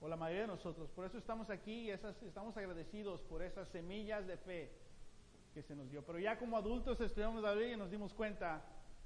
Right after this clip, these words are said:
"Wow, necesito muchas cosas que no, que no sabía, que no he puesto en práctica".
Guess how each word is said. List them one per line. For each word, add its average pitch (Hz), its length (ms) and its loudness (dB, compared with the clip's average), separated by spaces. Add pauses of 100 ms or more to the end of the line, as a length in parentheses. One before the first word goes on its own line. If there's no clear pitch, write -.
(180)
"Wow, 160 240 4
necesito 151 500 -2 (460)
muchas 165 240 -4
cosas 160 340 -4
que 139 140 -6
no, 147 260 -4 (560)
que 143 80 -6
no 151 100 -4
sabía, 147 480 -2
que 139 120 -2
no 143 100 -2
he 143 40 -2
puesto 143 540 -4 (720)
en 131 140 -4
práctica". 123 600 -8